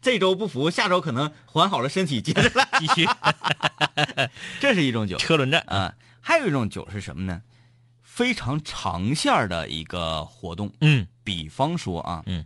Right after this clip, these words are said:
Speaker 1: 打游戏的时候，
Speaker 2: 哎，哎，哎。
Speaker 1: 啊，可能一打呀三四个小时、四五个小时啊，然后你把啤酒放在旁边当做什么呢？当做
Speaker 2: 解渴的。
Speaker 1: 水。
Speaker 2: 哎。
Speaker 1: 哎，想想，哎，高兴了，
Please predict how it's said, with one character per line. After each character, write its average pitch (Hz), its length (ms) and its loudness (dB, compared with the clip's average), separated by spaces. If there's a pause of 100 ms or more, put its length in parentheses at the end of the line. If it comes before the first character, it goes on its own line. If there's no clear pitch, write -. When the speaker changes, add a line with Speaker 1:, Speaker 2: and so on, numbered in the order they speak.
(160)
Speaker 1:
打 78 160 -6
游 82 120 -14
戏 120 200 -6
的 90 80 -8
时 - 100 -18
候， - 140 -20
Speaker 2:
哎， 123 80 2
哎， 92 180 -2
哎。 87 80 -4
Speaker 1:
啊， 90 240 -4 (240)
可 - 100 -10
能 104 140 -2
一 117 80 -2
打 - 220 -6
呀 92 40 -6
三 107 220 -6
四 131 60 -6
个 131 100 -4
小 90 120 -6
时、 87 140 -8
四 107 140 -10
五 104 60 -4
个 113 100 -4
小 92 100 -8
时 87 240 -14 (120)
啊， 92 260 -6 (580)
然 127 140 2
后 180 100 0
你 104 380 -2 (160)
把 107 300 -2
啤 165 280 -2
酒 117 300 -6
放 165 160 -4
在 139 80 0
旁 127 180 -4
边 135 160 0
当 151 220 0
做 160 100 0
什 90 140 -4
么 101 80 0
呢？ 98 240 -2
当 175 220 -2
做 165 400 0 (180)
Speaker 2:
解 185 140 2
渴 - 160 -8
的。 82 260 -10
Speaker 1:
水。 - 380 -6 (160)
Speaker 2:
哎。 101 200 0 (120)
Speaker 1:
哎， 127 280 -4 (360)
想 170 200 0
想， 190 80 -4 (100)
哎， 170 180 -4
高 202 120 2
兴 294 140 0
了， - 80 -6